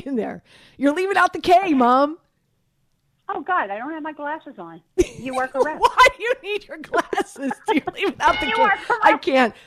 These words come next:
Speaker 1: I can't. I
Speaker 2: Well,
Speaker 1: can't.
Speaker 2: are you gonna
Speaker 1: All right.
Speaker 2: order me dinner tonight?
Speaker 1: I
Speaker 2: Are you gonna
Speaker 1: am. I am. I'll order you Sonny's barbecue. I know you want it delivered at four o'clock. I got you. I got you, boo.
Speaker 2: Okay.
Speaker 1: All right.
Speaker 2: Okay.
Speaker 1: I love you.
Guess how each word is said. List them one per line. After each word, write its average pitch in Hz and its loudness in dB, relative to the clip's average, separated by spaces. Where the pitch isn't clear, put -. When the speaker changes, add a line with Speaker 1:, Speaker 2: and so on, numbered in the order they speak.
Speaker 1:
I 285 4
can't. 269 -2
I 247 2
Speaker 2:
Well, - 0
Speaker 1:
can't. 185 0
Speaker 2:
are - -2
you 403 -8
gonna 247 0
Speaker 1:
All 220 -2
right. 196 -8
Speaker 2:
order 392 -8
me 339 -14
dinner 254 -14
tonight? 247 -12
Speaker 1:
I 277 -2
Speaker 2:
Are - -2
you 226 -12
gonna 269 -4
Speaker 1:
am. 247 -2
I 220 -4
am. 220 -4
I'll 208 -2
order 226 -2
you 240 -2
Sonny's 226 -4
barbecue. 196 -4
I 220 -6
know 214 -4
you 202 -4
want 202 -4
it 214 -16
delivered 214 -4
at 208 -8
four 202 -8
o'clock. 180 -4
I 202 -8
got 214 -6
you. 170 -6
I 202 -6
got 247 -2
you, 226 -2
boo. 170 -6
Speaker 2:
Okay. 202 -4
Speaker 1:
All 220 2
right. 214 4
Speaker 2:
Okay. 180 4
Speaker 1:
I 262 4
love 277 2
you. 226 0